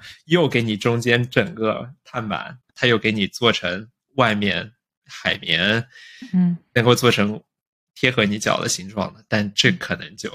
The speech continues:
Speaker 1: <laughs> 对我来说，我还没见到，也有可能比较贵。
Speaker 2: 嗯。
Speaker 1: 但这双，但这种鞋垫的话，因为不像是碳板，非常硬，不太能够在鞋子里面塞进塞出。像我那双的话，
Speaker 2: 嗯。
Speaker 1: 我是，我，只要是对的鞋码，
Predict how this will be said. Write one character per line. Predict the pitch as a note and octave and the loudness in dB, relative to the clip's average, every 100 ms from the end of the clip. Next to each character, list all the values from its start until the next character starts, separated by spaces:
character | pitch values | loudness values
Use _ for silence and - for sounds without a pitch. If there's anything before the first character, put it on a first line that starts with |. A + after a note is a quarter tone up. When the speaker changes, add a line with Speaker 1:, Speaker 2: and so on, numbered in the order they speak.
| - | -12
Speaker 1:
<laughs> | - - | -10 -6
对 | D3+ | -6
我 | A2 - | -6 -12
来 | - | -16
说， | - B2 C3 C#3 - - _ | -14 -2 -2 -2 -8 -20 _
我 | B2 | -2
还 | D3 | 0
没 | |
见 | G3 A#3 | 0 2
到， | B2 C#2+ - _ _ | 2 -2 -6 _ _
也 | _ A#2+ | _ 4
有 | C3 | 4
可 | C3+ | 4
能 | G2+ | 0
比 | G2+ | 0
较 | - | -2
贵。 | - A2 | -4 -6
Speaker 2:
嗯。 | - _ _ | -8 _ _
Speaker 1:
但 | - G3 F3+ | 0 4 4
这 | G3 | 6
双， | F3 F3+ - | 6 4 2
但 | F#3+ | 2
这 | F#3+ | 4
种 | F#3+ G#2+ | 4 2
鞋 | - | 0
垫 | G#2+ G#2+ | 0 0
的 | G#2+ | 0
话， | A2 | 0
因 | G#2 A2+ | 0 0
为 | G#2+ | 0
不 | G#2 | 0
像 | C#3 | 0
是 | C3+ B2+ | 0 -2
碳 | D3+ B2 | -4 -4
板， | D2+ - - | -4 -6 -12
非 | - - C3 | -20 0 2
常 | A#2+ G#2 | 2 0
硬， | A#2 C3 G#2+ G2+ - _ - | -2 -2 -2 -6 -12 _ -4
不 | |
太 | B2 C3 | 0 0
能 | G2+ | 0
够 | G#3+ | -2
在 | G3+ A2 G2 A2 - | 0 0 0 -4 -8
鞋 | - G2 | -4 0
子 | G#2+ | 0
里 | G#2 | -2
面 | - E2 F2 B2+ - | -2 0 0 -4 -6
塞 | - A2+ | -2 -2
进 | G2+ | -2
塞 | F#2 G2 | -2 -2
出。 | - A#2+ B2+ _ _ | -4 -8 -8 _ _
像 | - D3 A#2+ | -4 0 0
我 | F2+ | 2
那 | G2+ | 2
双 | F#2+ G#2+ | 2 2
的 | A2 | 0
话， | A2 G2 | 2 0
Speaker 2:
嗯。 | G2+ | 0
Speaker 1:
我 | |
是， | - - G#2+ G#2 F#2 - A#2+ | -4 -4 0 0 0 -2 -12
我， | A2+ - _ | -16 -16 _
只 | - | -4
要 | G#2 B2 | 2 2
是 | D3 C3 - _ | 2 0 -4 _
对 | - D3 | 2 2
的 | G2 | 4
鞋 | - - - | 0 0 -4
码， | C2+ | -10